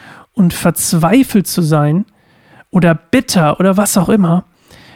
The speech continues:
begegnet er erstmal Gott in Anbetung und Ehrfurcht.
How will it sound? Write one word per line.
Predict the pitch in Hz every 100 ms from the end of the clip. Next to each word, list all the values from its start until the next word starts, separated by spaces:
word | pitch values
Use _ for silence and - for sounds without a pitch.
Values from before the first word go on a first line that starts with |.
| -
begegnet | - 165 208 214 220
er | 208 196 -
erstmal | 208 214 - 214 196
Gott | 170 160 220 - -
in | - 185
Anbetung | 185 175 156 202 240 233 214
und | 190
Ehrfurcht. | 202 240 - - - -